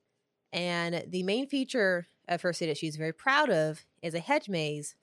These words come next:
filled with very remarkable lifelike statues. This is more of a seed than a prompt, I realize,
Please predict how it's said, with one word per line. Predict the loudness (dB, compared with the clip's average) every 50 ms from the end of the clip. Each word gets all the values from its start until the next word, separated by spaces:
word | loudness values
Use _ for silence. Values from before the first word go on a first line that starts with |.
| _
filled | 0 0 2 2 0
with | -2 -4
very | -6 -10 -2 0 2 2 2 4
remarkable | 4 4 4 4 4 2 2 2 2 -2 -2 0 -2 -2 -2 -2 -4 -8 _ _ _ _ _ 0
lifelike | 2 4 4 4 2 2 2 2 2 0
statues. | 2 4 4 4 4 2 -4 -8 -8 -8 -12 -16 -18 _ _ _ _ _ _ _ _ _ _ _ _
This | 2 2 2 2
is | 0 -2 -2 -4
more | -4 -2 2 4 6 4
of | 4 4
a | 4 2 4 4 2 2 0 -2 -4 -6 -6
seed | -8 -6 -4 -4 -2 -2 0 0
than | 0 0
a | 0 -2
prompt, | -2 0 2 2 2 2 0 0
I | 0
realize, | 2 2 2 0 0 0 0 0 0 0 -2 -6 -10